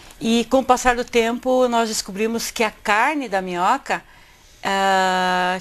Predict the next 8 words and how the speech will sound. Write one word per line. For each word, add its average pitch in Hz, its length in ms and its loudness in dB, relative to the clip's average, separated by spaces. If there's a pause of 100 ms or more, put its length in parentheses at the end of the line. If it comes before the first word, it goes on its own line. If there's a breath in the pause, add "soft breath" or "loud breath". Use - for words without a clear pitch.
tinha 226 640 0
algo 220 340 2
muito 262 260 -2
fascinante, 208 760 -6 (460 loud breath)
que 208 180 -2
é 202 280 4
as 196 220 -4
proteínas. 214 920 -2